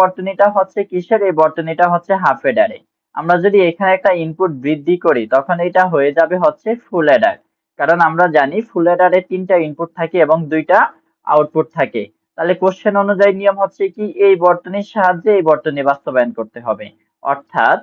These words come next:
হাফ অ্যাডার দিয়ে ফুল অ্যাডার বাস্তবায়ন করতে হবে। এটা খুবই, খুবই গুরুত্বপূর্ণ একটা অংশ। এই কোশ্চেনটা ম্যাক্সিমাম বোর্ডে আসে, তো এটা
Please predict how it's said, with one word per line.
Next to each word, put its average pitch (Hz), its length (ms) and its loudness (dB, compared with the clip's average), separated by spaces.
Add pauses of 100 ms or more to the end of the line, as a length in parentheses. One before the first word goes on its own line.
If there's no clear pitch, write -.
(180)
হাফ 147 220 0
অ্যাডার 180 320 2
দিয়ে 208 220 2
ফুল 160 160 -2
অ্যাডার 147 280 2
বাস্তবায়ন 156 420 -2
করতে 151 280 -4
হবে। 170 200 2 (380)
এটা 170 160 -2 (120)
খুবই, 208 320 2
খুবই 190 240 -2
গুরুত্বপূর্ণ 170 520 -4
একটা 156 140 -2 (100)
অংশ। 156 180 -10 (240)
এই 175 140 -2
কোশ্চেনটা 180 380 -2 (100)
ম্যাক্সিমাম 175 520 -4
বোর্ডে 143 200 2 (120)
আসে, 208 200 -4 (480)
তো - 20 -16 (140)
এটা 196 120 -2